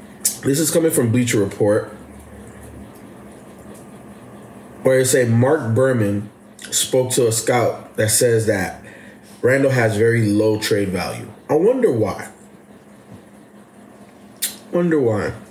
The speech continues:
Maybe 'cause I'm right.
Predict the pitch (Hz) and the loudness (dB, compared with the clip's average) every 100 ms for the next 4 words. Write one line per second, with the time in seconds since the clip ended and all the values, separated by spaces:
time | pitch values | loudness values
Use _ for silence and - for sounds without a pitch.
0 | - - - - - - - - - - | -20 -20 -20 -20 -20 -20 -20 -20 -20 -20
1 | - - - - - - - - - - | -20 -20 -20 -20 -20 -18 -18 -18 -18 -20
2 | - - 202 - - - - - - - | -20 -20 -20 -18 -18 -18 -18 -18 -18 -4
3 | 117 120 117 117 107 98 90 90 76 67 | 0 2 2 2 2 2 0 0 -2 -4
4 | - - - | -4 -4 -6